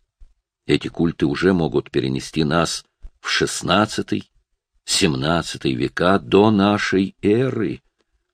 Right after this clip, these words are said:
И тогда уже для средоточения культа должен был существовать большой центр. Можно с радостью сознавать, что весь Великий Киев еще покоится в земле,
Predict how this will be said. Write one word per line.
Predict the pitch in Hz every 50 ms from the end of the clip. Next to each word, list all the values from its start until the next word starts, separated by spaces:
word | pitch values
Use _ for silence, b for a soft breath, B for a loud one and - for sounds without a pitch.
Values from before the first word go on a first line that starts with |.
| _ _ _ _ _ _ _ _ _
И | - 90 90
тогда | - 78 71 - - 104 104 127 139 131 -
уже | - - - - - 78 73 65 65 B B B B B
для | - - 73 85 92 92 92 90 85 - - -
средоточения | - - - 92 85 85 78 85 - 82 80 - - 98 104 101 95 90 85 82 76 - b b b b _ _ -
культа | - - 127 131 131 123 - - 127 127
должен | 117 98 101 107 110 98 - 107 110 113 113 107 92
был | 107 120 120 117 104 - _ _ _
существовать | - - - 87 76 - - - 71 - - - - - 67 78 85 80
большой | 80 85 82 - - - 71 67 62
центр. | - - - - 98 131 139 - - - - - - _ _ _ _ _ _ _ _ _ _ _ _ _ _ _ _ _ _ _ _ _ _ _ _ _ _ _ _ _ _ -
Можно | - 95 120 123 - 131 127
с | - -
радостью | 120 123 120 123 113 - - 120 117
сознавать, | - - 110 98 92 107 101 90 85 80 78 -
что | - - 80
весь | 73 78 117 139 123 - -
Великий | 87 92 101 117 - - 101
Киев | 95 - 104 117 123 113 - -
еще | 92 - - - 110
покоится | - - 98 - - 101 113 113 107 - - - 85
в | 73
земле, | - 76 76 64 71 82 120 139 127